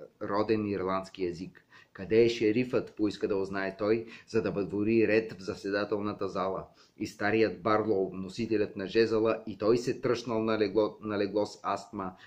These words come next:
Няма ни жезъл, ни чудо, нищо не е както трябва, дори кворум липсва.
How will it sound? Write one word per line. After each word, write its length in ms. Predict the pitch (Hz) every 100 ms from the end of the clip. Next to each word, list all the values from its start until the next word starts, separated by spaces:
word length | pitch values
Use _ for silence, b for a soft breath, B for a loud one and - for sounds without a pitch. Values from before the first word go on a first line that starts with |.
| B
Няма 300 | 104 120 120
ни 260 | 110 117 131
жезъл, 440 | 127 117 123 113
ни 240 | 107 117 -
чудо, 360 | 127 110 92
нищо 420 | 87 110 107 113
не 140 | 107 110
е 60 |
както 300 | 110 107 104
трябва, 500 | - 110 104 101 92 80
дори 280 | 104 113 117
кворум 460 | - 117 123 117 117
липсва. 480 | 117 117 - 95